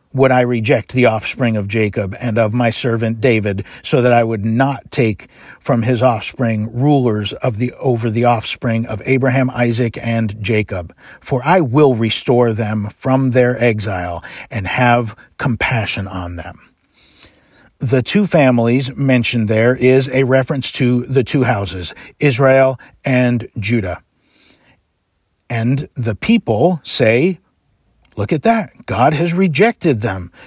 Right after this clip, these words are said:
God has rejected the families that he chose." That is a straight up reference to replacement theology, the teaching that Christians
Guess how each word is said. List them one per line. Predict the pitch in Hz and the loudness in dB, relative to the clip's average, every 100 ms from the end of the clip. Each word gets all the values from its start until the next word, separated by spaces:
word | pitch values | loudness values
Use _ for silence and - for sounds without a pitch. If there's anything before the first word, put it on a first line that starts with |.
| - | -2
God | 180 208 | 2 2
has | 170 | 2
rejected | 156 135 190 165 123 | 0 0 0 0 -2
the | 110 | -2
families | 185 220 214 208 151 | 2 2 2 2 2
that | 180 156 | 2 2
he | 170 165 | -2 -2
chose." | - 139 113 90 92 - _ _ _ - _ - _ _ _ _ _ - - | 0 0 0 -4 -10 -16 _ _ _ -20 _ -20 _ _ _ _ _ -12 2
That | 165 190 | 2 4
is | 185 165 | 0 0
a | 139 | 0
straight | - 160 160 | -2 2 4
up | 151 127 | 2 2
reference | 127 143 127 101 - | 0 0 -2 -6 -6
to | - 156 120 95 - | -2 0 0 -4 -6
replacement | 135 113 - 139 - 147 127 | -4 -2 0 0 2 0 -2
theology, | - 131 117 113 101 92 82 78 _ _ - - - | 0 2 4 2 -2 -6 -10 -12 _ _ -20 -20 -6
the | 120 | -2
teaching | - 147 151 131 | 0 0 0 0
that | 117 - | -2 -2
Christians | 175 147 - 117 113 113 | -2 0 -2 -2 -2 -4